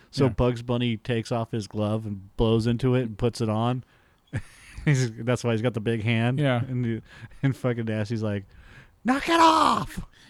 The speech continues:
Speaker 2: And it's still not big enough to have five fingers.
Speaker 1: "Quit doing that." <laughs>
Speaker 2: All right.
Speaker 1: Teddy. Teddy Roosevelt.
Speaker 2: That's the look. Teddy, Teddy, Teddy. Yeah, okay.
Speaker 1: So, um,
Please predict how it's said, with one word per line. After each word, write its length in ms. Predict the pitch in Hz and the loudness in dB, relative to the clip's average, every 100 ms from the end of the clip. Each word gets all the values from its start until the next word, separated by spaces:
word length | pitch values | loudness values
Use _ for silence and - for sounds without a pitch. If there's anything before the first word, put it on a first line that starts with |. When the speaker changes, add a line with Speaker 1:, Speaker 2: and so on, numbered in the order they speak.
| - 143 | -10 -4
Speaker 2:
And 100 | 135 | -2
it's 140 | 123 | -2
still 200 | - 147 | 0 2
not 200 | 127 120 | 2 0
big 120 | 127 | 0
enough 200 | 123 117 | 0 -2
to 80 | - | 0
have 120 | 117 | -2
five 220 | - 120 - | -2 -4 -2
fingers. 440 | 120 113 113 - - | -2 -2 -4 -8 -10
Speaker 1:
"Quit 240 | - 262 | -4 -2
doing 300 | - 254 233 | 2 2 4
that." 380 | 226 233 214 170 147 - | 4 4 2 0 -4 -6
<laughs> 1500 | 160 - - _ - - - - _ _ - - - _ - | -10 -10 -20 _ -20 -20 -20 -20 _ _ -20 -20 -20 _ -10
Speaker 2:
All 100 | 135 | -6
right. 220 | 120 117 - - | -4 -4 -8 -16
Speaker 1:
Teddy. 360 | - 98 95 82 _ _ _ _ _ - | -6 -6 -6 -10 _ _ _ _ _ -8
Teddy 180 | 107 | -2
Roosevelt. 460 | 104 101 101 101 - _ - | -2 -2 -4 -8 -10 _ -14
Speaker 2:
That's 280 | 208 214 156 - | -8 -8 -8 -6
the 80 | |
look. 260 | 120 107 95 - | -4 -4 -6 -6
Teddy, 300 | 117 120 120 - | -4 -2 -4 -6
Teddy, 240 | 123 113 | -4 -4
Teddy. 380 | 117 127 113 101 | -4 -4 -4 -6
Yeah, 120 | 98 98 - | -10 -14 -14
okay. 160 | 98 _ - | -16 _ -16
Speaker 1:
So, 500 | - 123 113 104 98 - - - _ - _ - | -2 0 2 0 -2 -8 -20 -20 _ -20 _ 0
um, 460 | 120 117 113 107 | 4 6 4 0